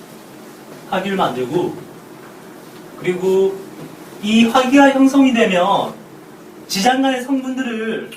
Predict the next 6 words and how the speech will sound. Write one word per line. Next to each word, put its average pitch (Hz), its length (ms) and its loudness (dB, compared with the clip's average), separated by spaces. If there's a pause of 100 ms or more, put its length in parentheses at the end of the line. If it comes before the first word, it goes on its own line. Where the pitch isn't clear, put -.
(440)
잃어버려요. 196 480 -6 (280)
삼합 - 340 -14
같은 - 140 -20 (160)
경우. - 100 -20 (1400)
삼합이 233 400 0
만나면 208 580 -4